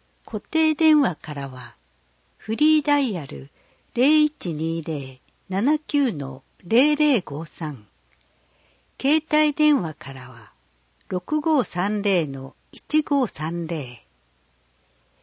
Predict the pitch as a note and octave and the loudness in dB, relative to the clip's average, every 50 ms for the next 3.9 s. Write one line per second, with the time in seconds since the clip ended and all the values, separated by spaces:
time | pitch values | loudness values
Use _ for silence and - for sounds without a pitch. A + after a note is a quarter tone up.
0 | _ _ _ _ - F#3+ - - D4 D4+ - - - - - C#4 C4 G3 D#3 C3+ | _ _ _ _ -12 -8 -2 0 0 0 0 -2 -6 -2 0 0 0 0 -4 -8
1 | C3 C3 C3 _ _ _ _ _ _ _ _ _ _ _ _ _ _ _ _ _ | -12 -14 -16 _ _ _ _ _ _ _ _ _ _ _ _ _ _ _ _ _
2 | _ - - F#3 F#3 - - - D4 D4+ D4+ D4+ D4+ D4 - - E3+ D#3 D3 D3 | _ -4 -2 -2 -2 -4 -2 2 4 6 6 6 6 4 2 0 -2 0 0 -2
3 | D3 C3+ D#3+ D#3+ E3 F#3 A3 A#3+ A#3+ G#3 E3 C#3+ - - C3+ C3 B2+ | -2 -2 -2 0 2 4 4 6 6 4 2 -2 -6 -12 -16 -16 -16